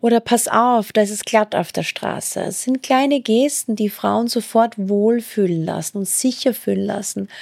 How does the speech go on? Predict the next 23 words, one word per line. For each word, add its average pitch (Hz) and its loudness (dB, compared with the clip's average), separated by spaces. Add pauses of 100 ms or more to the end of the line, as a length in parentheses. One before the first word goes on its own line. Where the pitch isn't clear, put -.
(320)
wo 226 4
eine 226 4
Frau 208 0
merkt, 185 0
„er 220 4
denkt 208 0
an 165 -2
mich.“ - -10 (1600)
Sechstens, - 0
zielgerichtete 226 2
Kommunikation, 196 0
klar 202 0
sagen, 208 0
was 190 0
er 180 -2
will. 165 -2 (320)
Maskuline 269 2
Männer 208 2
sagen, 175 -2
„Ich - -10
will 185 2
dich 185 -4
wiedersehen.“ 175 -4